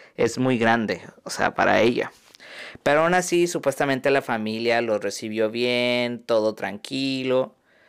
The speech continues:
Pero vamos, es que ella no ten-, no, ni siquiera tuvo una, no completó su adolescencia, ni fue adulta joven, ni vivió, o sea,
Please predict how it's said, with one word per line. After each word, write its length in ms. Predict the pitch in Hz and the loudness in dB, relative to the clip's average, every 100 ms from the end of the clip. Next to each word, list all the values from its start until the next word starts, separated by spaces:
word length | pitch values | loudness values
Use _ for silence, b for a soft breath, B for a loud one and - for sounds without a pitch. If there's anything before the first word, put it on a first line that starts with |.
| b b b _ _ _ _ _ _ _ _ _ _ _ _ _ _ | b b b _ _ _ _ _ _ _ _ _ _ _ _ _ _
Pero 240 | - 117 107 | 2 4 4
vamos, 320 | 107 104 104 | 2 0 -4
es 100 | 117 | -4
que 100 | - 160 | 0 2
ella 160 | 165 | 2
no 180 | 160 156 | -2 -6
ten-, 300 | 170 156 147 | -6 -6 -4
no, 300 | 143 156 160 | -2 0 -2
ni 140 | 151 | -6
siquiera 560 | 135 120 135 143 165 156 | -10 -4 0 2 2 0
tuvo 260 | 135 143 165 | 0 2 2
una, 180 | 165 | 0
no 280 | 156 139 143 | -2 0 0
completó 480 | 175 165 156 - 139 | 0 -2 -2 0 0
su 140 | - | 4
adolescencia, 800 | 175 156 117 110 135 165 170 151 | 4 6 4 2 0 0 0 0
ni 300 | 123 117 113 | 2 -2 -4
fue 240 | 110 127 135 | -2 2 4
adulta 400 | 156 151 151 156 | 4 2 2 0
joven, 500 | 139 143 156 151 131 | 4 4 4 2 0
ni 160 | 117 | -2
vivió, 540 | 117 110 113 127 160 127 | -2 -4 0 2 4 2
o 80 | 113 | 0
sea, 280 | 107 98 | 0 0